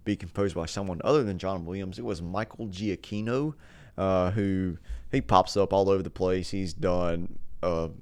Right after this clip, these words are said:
handful of the Marvel films. He's done a lot of, like, animated, Disney animated film scores and everything. And for this, um, you know what? If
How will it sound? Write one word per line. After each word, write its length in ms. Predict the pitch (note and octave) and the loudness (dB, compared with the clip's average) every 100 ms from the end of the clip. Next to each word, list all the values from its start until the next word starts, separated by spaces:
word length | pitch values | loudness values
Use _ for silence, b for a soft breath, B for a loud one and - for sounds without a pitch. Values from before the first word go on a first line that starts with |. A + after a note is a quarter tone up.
| - - | -18 -12
handful 340 | - G2+ - G2 | -4 -4 0 0
of 80 | E2 | 2
the 100 | F2 | -2
Marvel 400 | F2 F#2 F2+ F2+ | 0 0 0 -2
films. 540 | - F#2+ F2+ F#2 - b b b | 0 0 0 -2 -4 b b b
He's 240 | - G2 | -2 -2
done 140 | D#2+ F#2 | 0 0
a 40 | |
lot 220 | F2 F2+ | 2 2
of, 100 | F#2 | 2
like, 160 | F2 F2 - - | 0 -2 -6 -4
animated, 560 | F#2 F2+ F2+ F2 E2 | -2 0 0 0 -2
Disney 320 | F2 F2+ F2+ F2 | 0 -2 -2 -2
animated 380 | F2 F2 E2+ | -2 -2 -4
film 440 | E2 F#2+ F2+ F2 E2 | -4 -2 0 -2 -4
scores 560 | - - F#2+ E2 E2+ D#2+ | -10 -8 -4 -2 -2 -4
and 100 | E2+ | -6
everything. 520 | E2+ D#2+ E2+ E2+ D#2 b b b | -6 -6 -4 -4 -6 b b b
And 200 | G#2+ G2+ | -6 -4
for 140 | G#2+ | -6
this, 440 | G2+ D3 F3+ - - b b b - | 0 0 0 -4 -12 b b b -2
um, 540 | A#2 B2+ B2 A#2 G2 - - - - - - | 4 6 6 2 -6 -14 -20 -20 -20 -20 -2
you 100 | E3 | 4
know 140 | E3 | 6
what? 260 | D#3+ D#3+ D3+ | 8 8 8
If 260 | C3 - | 2 -6